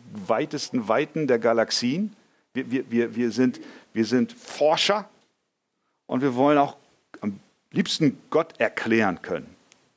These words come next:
Das versucht ja der moderne Mensch. Er sagt ja, „Ich kann Gott erklären.“ Das ist unser, unser Bestreben. Wir würden gerne alle Details über ihn, auch über das Leben kennen.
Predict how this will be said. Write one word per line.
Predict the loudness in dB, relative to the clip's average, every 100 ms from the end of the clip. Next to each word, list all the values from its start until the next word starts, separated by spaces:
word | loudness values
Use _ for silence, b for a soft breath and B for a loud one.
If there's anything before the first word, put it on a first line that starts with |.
| _
Das | -14
versucht | -6 -4 -4 -2
ja | 2
der | 2
moderne | 2 2 2 2 2
Mensch. | 0 0 -4 -14 -14 -12 -12 -14 -18 -4
Er | -2
sagt | 2 2 0 0
ja, | -2
„Ich | -4
kann | -4 -2
Gott | -2 -4
erklären.“ | -6 -10 -10 -10 -10 -14 _ _ _ _ _ _ _ _ _ _ _ _ _ _ _ _ -8 -2
Das | 0
ist | 0 0
unser, | 2 4 2 2
unser | 2 2
Bestreben. | 0 -6 -2 0 2 2
Wir | 2
würden | 2 2 2
gerne | 2 2 2
alle | 2 2
Details | 2 0 -4 -4 -2 -2 -2
über | -2 0 0
ihn, | 0 0
auch | 2 0
über | 0 0
das | 0 -2
Leben | -2 -2 -2 -4
kennen. | -2 0 0 -2